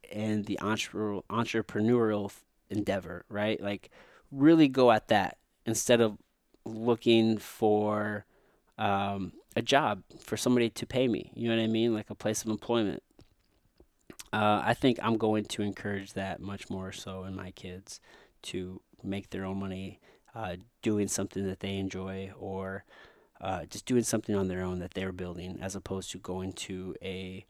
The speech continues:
like, a, a job or an institution and just, uh, and looking for a place of work. There's nothing wrong with, you know, if you are, you know, if you have a job and you're working for somebody else, there's nothing wrong with that at all.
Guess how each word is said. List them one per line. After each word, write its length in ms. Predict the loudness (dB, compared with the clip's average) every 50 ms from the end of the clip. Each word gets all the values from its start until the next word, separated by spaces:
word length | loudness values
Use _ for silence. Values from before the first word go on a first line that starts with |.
| _ _ _ _ -16
like, 140 | -16 -10 -8
a, 380 | -8 -8 -8 -8 -10 -12 -12 -12
a 100 | -14 -12
job 420 | -8 -6 -6 -6 -6 -8 -10 -10 -10
or 60 | -10
an 80 | -8 -8
institution 720 | -8 -10 -12 -14 -12 -10 -10 -8 -8 -10 -10 -12 -12 -12 -12
and 180 | -12 -12 -10
just, 340 | -10 -10 -12 -12 -14 -12 -10
uh, 240 | -10 -10 -10 -10 -14 -16 -14
and 160 | -10 -8 -8 -8
looking 240 | -8 -8 -10 -12
for 160 | -12 -10 -12 -12
a 60 | -12
place 300 | -12 -12 -12 -12 -12 -12
of 60 | -12
work. 340 | -12 -10 -12 -12 -14 _ -20 -20 -20 -20 -20 -20 -20 -20 -20 -20 -20 -20 -20 -20 -20 -20 -20 -20 -20 -20 -20 _ _
There's 140 | -8 0 6
nothing 280 | 8 8 10 10 12 12
wrong 240 | 12 12 12 10
with, 200 | 10 8 4 0 -2
you 120 | 2 6 8
know, 80 | 8 8
if 200 | 8 4 2 2
you 160 | 4 4 8
are, 400 | 10 12 12 12 12 12 8 4 2
you 140 | 4 6
know, 100 | 6 6
if 120 | 6 4 2
you 60 | 2
have 200 | 6 6 6 6
a 40 | 6
job 340 | 4 4 4 4 2 0 -2 -10 _ -20 -20 _ _ _ -20 -20 -20 _ _ _ _ _ _ _ _ _ _ _ _ _ -20 -20 _ -4 0
and 300 | 2 4 6 4 4 4
you're 100 | 4 4
working 280 | 4 4 4 4 0
for 120 | 0 0 -4
somebody 360 | -2 0 0 0 2 2 0
else, 400 | 0 0 -2 -4 -6 -12 -14 -18 _ _ _ -20 -20 -20 -18
there's 380 | -18 -14 -6 0 0 2 4 6
nothing 280 | 6 6 6 4 4
wrong 200 | 4 6 4 4
with 140 | 2 0 -4
that 220 | -6 -8 -10 -12 -14 _ _ _ _ -20 -20 -20 -20 -20 _ _ 2
at 140 | 4 6 8
all. 340 | 8 6 6 4 -2 -14